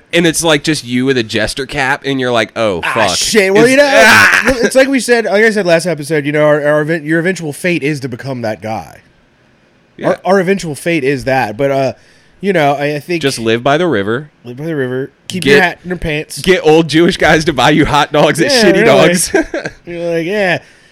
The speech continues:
Speaker 2: this one's, this one's for usury, bud. Thanks for the hot dog."
Speaker 1: Those,
Speaker 2: But, uh,
Speaker 1: those hot dogs were reparations,
Speaker 2: Mm-hmm.
Speaker 1: for real.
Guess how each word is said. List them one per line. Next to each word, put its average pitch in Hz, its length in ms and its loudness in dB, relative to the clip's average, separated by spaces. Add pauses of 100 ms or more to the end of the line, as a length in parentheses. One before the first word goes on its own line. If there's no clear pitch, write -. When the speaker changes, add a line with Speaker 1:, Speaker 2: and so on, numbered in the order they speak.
(160)
Speaker 2:
this 208 220 -4
one's, 185 420 -2 (280)
this 208 180 0
one's 196 180 0
for 175 140 -4
usury, 160 540 2
bud. 147 340 0 (1300)
Thanks 214 240 -6
for 180 60 -6
the 160 100 -4
hot 180 200 -4
dog." 123 280 -6 (500)
Speaker 1:
Those, - 200 4
Speaker 2:
But, 156 180 4
uh, - 20 -12
Speaker 1:
those 156 220 2
hot 156 240 -2
dogs 135 260 -2
were 117 140 -4
reparations, 104 800 -6
Speaker 2:
Mm-hmm. 165 240 -8
Speaker 1:
for 170 120 -4
real. 101 240 -8